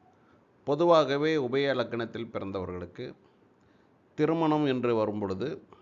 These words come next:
சில பாதிப்புகள் நடைபெறுவது இயல்பாக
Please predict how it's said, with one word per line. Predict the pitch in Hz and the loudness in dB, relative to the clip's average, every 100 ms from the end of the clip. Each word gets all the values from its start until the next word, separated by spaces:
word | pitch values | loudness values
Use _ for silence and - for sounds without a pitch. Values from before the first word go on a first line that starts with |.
| _ _ _ _ _ _ _ _ - | _ _ _ _ _ _ _ _ -8
சில | - 143 117 | 0 2 4
பாதிப்புகள் | 120 123 123 120 104 110 98 90 - - - _ _ _ _ _ - 104 | 4 4 0 -4 -2 -2 -2 -6 -14 -20 -20 _ _ _ _ _ -8 -4
நடைபெறுவது | 120 123 110 101 101 127 | -2 0 0 -2 -2 -4
இயல்பாக | 104 104 98 95 123 | -4 -2 -2 -2 -4